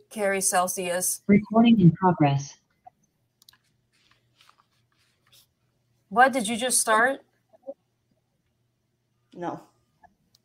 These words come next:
Speaker 1: Oh. But other stores that also carry this product, maybe not just,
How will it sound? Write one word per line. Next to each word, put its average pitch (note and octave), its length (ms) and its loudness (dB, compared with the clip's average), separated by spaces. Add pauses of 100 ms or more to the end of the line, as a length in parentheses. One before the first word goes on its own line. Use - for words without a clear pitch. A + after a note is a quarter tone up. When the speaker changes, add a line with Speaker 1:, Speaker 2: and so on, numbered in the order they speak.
(800)
Speaker 1:
Oh. D#3 260 -6 (1040)
But A#3+ 200 2
other D4 280 2
stores A3 500 0
that A3+ 100 -2
also - 360 0
carry G#3 300 -4
this F#3+ 180 -6
product, F#3 720 0 (760)
maybe G3+ 420 -4
not G#3 240 -2
just, - 460 -6